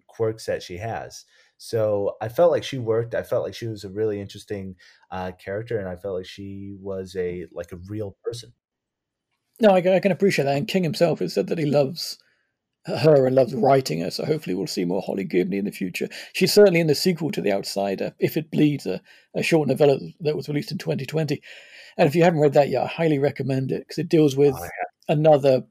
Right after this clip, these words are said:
Speaker 2: creature like The Outsider, but in a different context. It, it's, it's really worth a look.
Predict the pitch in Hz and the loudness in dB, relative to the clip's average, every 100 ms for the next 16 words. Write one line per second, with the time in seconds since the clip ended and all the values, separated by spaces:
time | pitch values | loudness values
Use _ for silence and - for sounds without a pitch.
0 | _ _ _ _ _ _ _ _ _ _ | _ _ _ _ _ _ _ _ _ _
1 | _ - 175 151 160 147 156 143 147 151 | _ 2 2 4 4 6 6 6 0 0
2 | 147 160 160 165 170 170 190 143 156 160 | -2 -4 -2 0 -2 -4 -6 -4 -4 -6
3 | - 165 143 185 185 196 190 170 202 - | -6 -6 -2 -4 -4 -8 -8 -6 -8 -6
4 | 190 175 180 214 208 - - 107 - - | -4 -2 0 0 0 -2 -2 -2 -4 -10